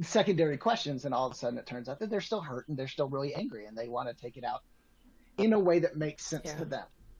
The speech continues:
Speaker 1: Um, so.
Speaker 2: Yeah, but it's like, he may not feel the pain of having the community ripped away from him that you expect.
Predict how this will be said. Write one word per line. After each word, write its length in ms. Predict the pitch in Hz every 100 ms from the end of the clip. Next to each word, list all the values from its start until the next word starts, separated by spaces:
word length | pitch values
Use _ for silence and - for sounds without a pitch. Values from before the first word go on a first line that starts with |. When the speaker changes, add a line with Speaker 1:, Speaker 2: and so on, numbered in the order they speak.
| _
Speaker 1:
Um, 320 | 127 107 104 92 - - _ _ -
so. 120 | -
Speaker 2:
Yeah, 300 | 165 143 143 -
but 140 | 202 220
it's 180 | 214
like, 220 | 226 208 202
he 280 | 254 277
may 320 | 294 226 214 202
not 680 | 190 170 190 226 175 160 - - -
feel 600 | - 220 214 214 202 185
the 140 | 175
pain 800 | 175 190 151 143 156 190 220 254
of 500 | - 185 180 175 175
having 400 | 190 165 165 170
the 80 | 165
community 420 | 165 165 160 160
ripped 260 | 151 151 165
away 220 | 147 147
from 200 | 151 214
him 380 | 240 262 262 202
that 180 | 170 151
you 460 | 160 175 180 175
expect. 840 | 156 160 - - 156 196 - -